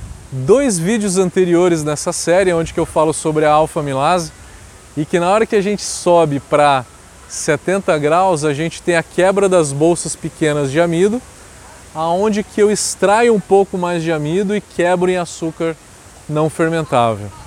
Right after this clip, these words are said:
Sim, quebra, mas é muito pequena, tá? A quantidade é muito pequena, não é o suficiente pra deixar a tua cerveja doce.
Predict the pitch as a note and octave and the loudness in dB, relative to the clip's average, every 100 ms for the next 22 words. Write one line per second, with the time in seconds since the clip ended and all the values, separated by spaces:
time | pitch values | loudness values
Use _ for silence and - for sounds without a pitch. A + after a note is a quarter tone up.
0 | - - - - - - - - - G3 | -18 -18 -20 -20 -20 -20 -14 -6 0 2
1 | C3+ G#2 - - - - - - - G3 | 0 -6 -16 -20 -20 -20 -20 -10 2 4
2 | G#3+ D3 A#2+ G#2 - C3 D3 F3 F#3 F#3 | 4 2 -2 -8 -14 -10 -6 -2 -2 -4
3 | G3 - - F#3 D#3 A#2 F#2+ - - - | -6 -10 -6 -2 -2 -4 -12 -20 -20 -20
4 | - - - B2+ C3+ C#3+ - - - - | -20 -20 -8 0 2 0 -6 -20 -20 -6
5 | C#3 C#3 F3 F3+ F3 D#3 F3 F3+ F3 F3+ | -4 0 0 0 2 4 4 2 -2 -2
6 | - F3+ - E3 F3 F3 E3+ E3+ E3+ - | -4 -8 -4 -2 -2 -2 -2 0 0 -2
7 | F#3 - - D3 D3+ - - - - - | -8 -8 -6 -4 -6 -10 -20 -20 -20 -20
8 | - D#3 D3+ D#3 D3+ - D#3 D3 D#3 C#3+ | -4 2 4 4 0 0 0 0 0 -4
9 | D#3+ C#3 C#3 C#3 C#3+ B2+ C3 B2 - - | -2 -2 -2 -2 -2 0 0 0 -4 -8